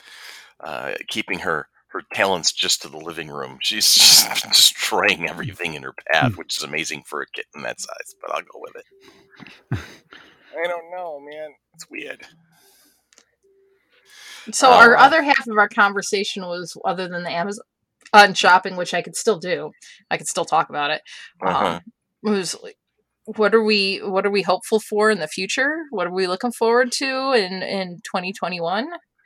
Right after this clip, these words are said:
Speaker 1: Well, then
Speaker 3: What,
Speaker 1: what are we
Speaker 3: what
Speaker 1: doing i-, if we're gonna have one more podcast of the year? What are we doing in that podcast? Are we gonna review, um, the, the end of The Mandalorian? <laughs>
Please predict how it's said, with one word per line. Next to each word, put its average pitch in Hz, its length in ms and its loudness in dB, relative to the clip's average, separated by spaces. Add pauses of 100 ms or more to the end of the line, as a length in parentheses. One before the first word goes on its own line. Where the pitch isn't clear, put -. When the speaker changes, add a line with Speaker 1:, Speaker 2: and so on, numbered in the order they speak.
(540)
Speaker 1:
Well, 175 160 8
then 180 120 8
Speaker 3:
What, 170 80 6
Speaker 1:
what 196 80 8
are 202 80 8
we - 60 4
Speaker 3:
what 156 80 -2
Speaker 1:
doing 170 440 6
i-, 123 180 -4
if 143 180 -4
we're 147 80 -8
gonna 151 180 2
have 151 140 -2
one 147 120 0
more 135 140 2
podcast 113 540 2
of 76 80 -12
the 71 80 -12
year? 71 180 -4
What 92 120 -2
are 107 60 -6
we 107 80 -2
doing 101 220 2
in 87 100 0
that 90 180 2
podcast? 62 600 -4 (600)
Are 92 60 -12
we 98 80 -2
gonna 98 160 0
review, 95 520 -4
um, 87 420 -2
the, 92 200 -6
the 85 120 -4
end 90 100 -2
of 85 60 -14
The 92 80 0
Mandalorian? 92 760 -2
<laughs> - 960 -10